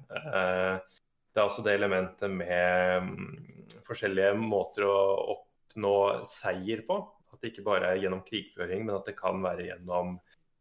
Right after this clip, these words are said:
eh, teknologiruta, gjennom kultur, religionsruta, og så videre, og så videre. Eh,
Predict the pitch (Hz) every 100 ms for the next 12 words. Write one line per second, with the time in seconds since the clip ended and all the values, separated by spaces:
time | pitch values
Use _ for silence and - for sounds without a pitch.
0 | _ - 98 - - - 95 82 87 135
1 | 139 131 131 131 131 127 101 95 - 82
2 | - 123 135 135 127 92 92 85 87 95
3 | 110 135 139 135 131 127 127 - 135 131
4 | 127 - 113 101 98 104 98 131 156 -
5 | _ _ - - _ - 117 113 113 110